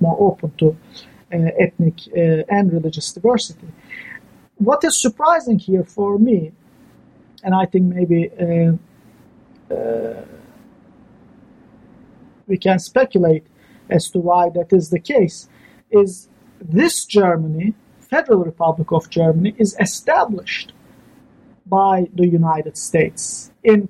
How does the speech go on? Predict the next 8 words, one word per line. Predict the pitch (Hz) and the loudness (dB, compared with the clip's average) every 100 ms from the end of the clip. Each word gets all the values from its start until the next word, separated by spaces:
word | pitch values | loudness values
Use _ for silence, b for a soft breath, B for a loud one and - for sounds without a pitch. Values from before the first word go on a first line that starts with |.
| - | -4
collaboration | 190 202 190 196 185 - 175 | 0 0 2 2 0 -2 -2
with | 165 | -2
France | - 190 170 165 - | -2 0 0 0 0
and | 170 156 | 0 0
Britain. | 214 226 196 156 | 2 2 2 0
As | 160 156 | -2 2
you | 180 | 0
know, | 170 151 151 | 2 0 -2